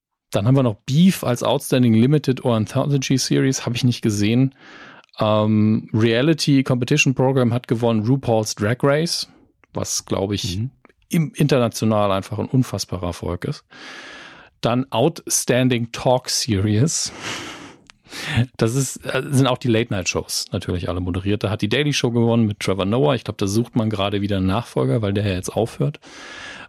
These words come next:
Speaker 1: Und da gab es, habe ich vor kurzem ein Interview gesehen, äh, da war nämlich John Oliver zu Gast bei Jimmy Kimmel. Ähm, und John Oliver moderiert ja Last Week Tonight und die war jahrelang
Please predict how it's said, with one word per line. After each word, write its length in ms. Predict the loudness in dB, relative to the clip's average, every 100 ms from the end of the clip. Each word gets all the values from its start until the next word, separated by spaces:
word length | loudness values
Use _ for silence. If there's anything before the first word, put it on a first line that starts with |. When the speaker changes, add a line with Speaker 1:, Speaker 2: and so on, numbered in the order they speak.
| -4
Speaker 1:
Und 360 | 0 0 0 -2
da 160 | -2
gab 240 | 0 -2 -2
es, 120 | -4
habe 100 | -2
ich 80 | -2
vor 100 | 0
kurzem 280 | 0 0 0
ein 20 |
Interview 320 | 2 2 2
gesehen, 500 | 0 2 2 0 -2
äh, 300 | -2 -2 -2 -2
da 160 | -2
war 140 | 0 0
nämlich 480 | 0 0 -2 -6 -10 -10 -2
John 240 | 0 0
Oliver 380 | 2 2 2 0
zu 180 | -4 -2
Gast 280 | -2 -2
bei 80 | -4
Jimmy 260 | 0 0 0
Kimmel. 320 | 2 2 2 -4 _ -20 -20 -20 -20 -20 -20 -20 _ -6
Ähm, 560 | -2 -2 0 -2 -4 -10 _
und 320 | -2 -2 0
John 160 | 0 2
Oliver 240 | 2 2
moderiert 500 | 2 0 0 0 0
ja 140 | 0
Last 380 | 2 0 -2 -2
Week 160 | -4 -2
Tonight 420 | 0 2 2 0
und 120 | 0
die 120 | 0 2
war 120 | 0
jahrelang 680 | 0 -2 0 0 2 0